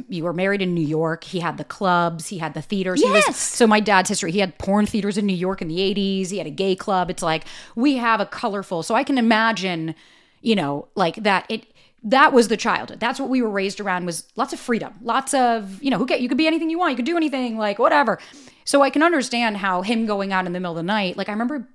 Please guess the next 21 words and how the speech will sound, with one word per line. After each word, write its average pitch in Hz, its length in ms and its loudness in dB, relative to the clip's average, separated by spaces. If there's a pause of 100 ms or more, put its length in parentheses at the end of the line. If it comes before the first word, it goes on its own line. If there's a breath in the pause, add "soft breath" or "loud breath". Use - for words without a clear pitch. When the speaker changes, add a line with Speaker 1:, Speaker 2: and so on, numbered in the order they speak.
(280 soft breath)
Speaker 1:
it's - 140 -10
so 247 140 -4
wild. 175 400 -4
I - 20 -6
remember 196 300 -6
being 196 240 -4
in 170 100 -4
school. 165 360 -8
I 151 120 -6
was, 170 140 -12
maybe 165 340 -6
it 156 80 -6
was 170 160 -8
in 170 200 -6
the 160 200 -6
Boynton 165 280 -8
house, - 280 -14 (400 loud breath)
and 170 500 -4 (440)
saying, 214 320 -2
somebody 233 260 2
said, 180 340 0